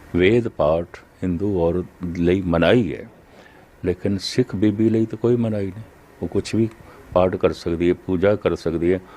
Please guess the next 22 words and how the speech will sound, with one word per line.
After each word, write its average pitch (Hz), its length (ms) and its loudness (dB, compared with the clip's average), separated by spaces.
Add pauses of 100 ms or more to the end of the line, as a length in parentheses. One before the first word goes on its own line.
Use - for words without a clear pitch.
(220)
ਹੁਣ 98 180 2
ਦਰਬਾਰ 92 380 4
ਸਾਹਿਬ 90 280 0
ਦੇ 87 120 -2
ਚੋਂ 85 140 -8
ਕੀਰਤਨ 90 400 -4
ਵੀ 107 120 0
ਕਰ 92 160 2
ਸਕਦੀ 85 360 -2
ਹੈ। 90 40 2
ਇਸਦੀ 92 180 -2
ਵੀ 104 140 0
ਆਗਿਆ 90 320 2
ਹੋ 80 100 0
ਗਈ। 87 140 2
ਮੰਜੀ 87 300 0
ਸਾਹਿਬ 85 260 0
ਤੇ 85 100 -8
ਪਹਿਲੇ 98 260 0
ਹੀ 104 60 0
ਕਰਦੀਆਂ 90 400 -2
ਸਨ - 200 -10